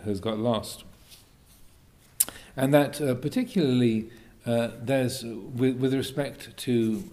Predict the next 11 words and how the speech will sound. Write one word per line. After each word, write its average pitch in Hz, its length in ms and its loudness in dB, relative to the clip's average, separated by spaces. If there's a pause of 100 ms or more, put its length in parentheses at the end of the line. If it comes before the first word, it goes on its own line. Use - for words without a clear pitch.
uh, 104 200 -6
reflective 107 600 -4
thought, 110 560 -6
to 107 220 -4
investigation, 107 880 -4 (420)
um, 107 460 -2 (320)
there's 131 320 0
a, - 20 -14 (540)
a, 123 80 -2
like 110 160 -4
an, 123 100 2